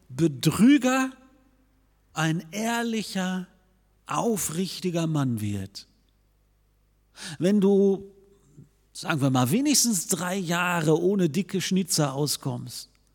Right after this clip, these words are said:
dann sprechen wir noch mal. Dann überlege ich mal, ob ich mit dir noch was anfangen kann. Welche Bedingungen hätte Gott angebrachterdings hier alle stellen können?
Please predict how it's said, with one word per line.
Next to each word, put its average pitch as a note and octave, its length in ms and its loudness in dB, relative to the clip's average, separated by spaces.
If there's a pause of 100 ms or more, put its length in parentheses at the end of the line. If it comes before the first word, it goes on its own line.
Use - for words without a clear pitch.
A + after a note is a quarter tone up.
(300)
dann D3+ 180 -2
sprechen B2 460 -4
wir G2+ 80 0
noch G#2 160 -6
mal. A2+ 420 -10 (1160)
Dann D#3 240 0
überlege D#3+ 420 0
ich D3+ 120 -10
mal, C#3 360 -4 (460)
ob - 180 -8
ich D3+ 160 -8
mit C3 220 -4
dir C#3+ 160 0
noch C3+ 120 -2
was C3 180 -2
anfangen A2+ 440 -6
kann. G2+ 360 -12 (2250)
Welche A3+ 340 4
Bedingungen G#3+ 760 0
hätte F#3+ 280 -6
Gott E3 400 -8
angebrachterdings C#3+ 1120 -4
hier C#3+ 180 -6
alle C3+ 220 -8
stellen B2 440 -2
können? A#2+ 360 -4